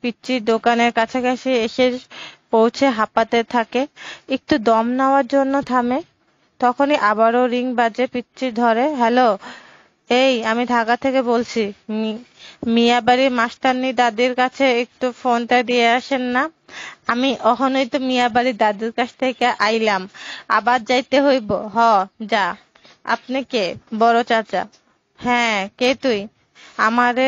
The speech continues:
তো চিনলেনই না, আমি তো লাল মিয়া। লাল মিয়া, ভালো আছো বাবা? ভালো না, একটু মার কাছে দাও না। পিচ্চি আবার মিয়াবাড়ির উদ্দেশ্যে রওনা হয় গ্রামের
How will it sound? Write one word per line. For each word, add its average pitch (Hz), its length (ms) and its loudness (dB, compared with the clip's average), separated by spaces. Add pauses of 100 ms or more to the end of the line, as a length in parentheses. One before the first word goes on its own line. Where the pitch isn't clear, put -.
তো 285 160 -2
চিনলেনই 285 680 0
না, 233 200 0 (160)
আমি 233 300 0 (120)
তো 262 140 4 (420)
লাল 240 320 2
মিয়া। 226 380 -2 (440)
লাল 214 420 0
মিয়া, 294 340 0
ভালো 233 320 -2
আছো 294 240 0
বাবা? 269 340 2 (680)
ভালো 240 440 2
না, 254 200 0 (460)
একটু 240 400 -4
মার 233 360 2 (280)
কাছে 247 340 0 (480)
দাও 220 220 2
না। 254 160 0 (500)
পিচ্চি - 400 -4
আবার 220 380 2
মিয়াবাড়ির 233 680 -2
উদ্দেশ্যে 233 520 -4
রওনা 226 360 2
হয় 240 280 2 (420)
গ্রামের 233 520 0